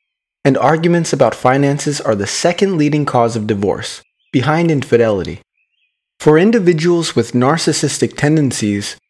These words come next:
the relationship with money is not as simple.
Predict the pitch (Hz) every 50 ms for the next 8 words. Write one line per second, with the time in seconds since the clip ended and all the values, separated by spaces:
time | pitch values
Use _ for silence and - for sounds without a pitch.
0 | _ _ - - 127 120 131 127 139 160 165 - 208 190 - 208 196 - - 147
1 | - - 131 139 151 175 196 202 196 - - 135 117 - - 123 131 143 151 143
2 | 135 - - - 110 101 - 87 90 104